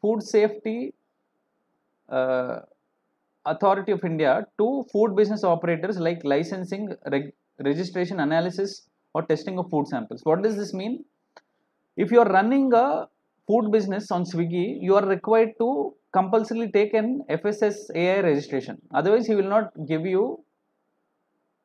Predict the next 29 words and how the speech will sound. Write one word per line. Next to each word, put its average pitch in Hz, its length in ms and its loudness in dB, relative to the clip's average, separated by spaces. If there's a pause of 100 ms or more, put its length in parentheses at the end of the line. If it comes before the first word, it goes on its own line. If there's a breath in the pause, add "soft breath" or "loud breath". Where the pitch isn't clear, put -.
(160)
he 156 120 -4
will 180 160 2
not 214 180 4
let 170 240 2
you 233 80 0
put 202 300 0
your, 214 420 4
uh, 135 200 2
business 156 360 -2
on 202 140 -2
Swiggy. 127 340 -6 (840)
So 254 60 4
this 247 300 -2 (160)
F 170 160 0
S 254 220 0
A 262 200 8
I 262 40 6
for 240 160 4
taking 226 340 4
registration 220 460 2
charges 208 380 4
you 226 80 4
a 226 40 4
nominal 180 460 2
amount 135 400 0
for 185 100 2
registration 190 560 0
and 175 100 -4
license. 127 520 -4